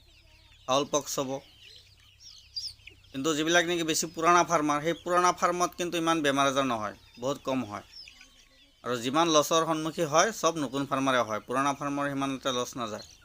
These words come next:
মানে তেওঁলোকৰ পুৰণা ফাৰ্মাৰ যিবিলাক আছে, ফাৰ্ম কৰি কৰি মানে অভিজ্ঞতা হৈ গৈছে হাণ্ড্ৰেড পাৰ্চেণ্ট। আৰু যিবিলাক নতুন ফাৰ্মাৰ, মানে ইউটিউবত ভিডিঅ' চাই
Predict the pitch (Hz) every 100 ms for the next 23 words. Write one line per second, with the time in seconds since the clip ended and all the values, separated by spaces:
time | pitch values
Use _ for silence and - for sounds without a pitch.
0 | _ _ _ _ _ _ - _ - _
1 | - 156 165 180 175 180 180 190 196 175
2 | 165 170 170 165 165 160 165 156 151 165
3 | 160 160 156 151 160 156 156 170 165 165
4 | 165 131 127 135 143 139 127 123 113 113
5 | 107 - 113 - 107 117 - 117 120 139
6 | 135 123 147 151 160 151 156 - _ _
7 | _ 131 127 123 135 143 117 113 135 139
8 | - 143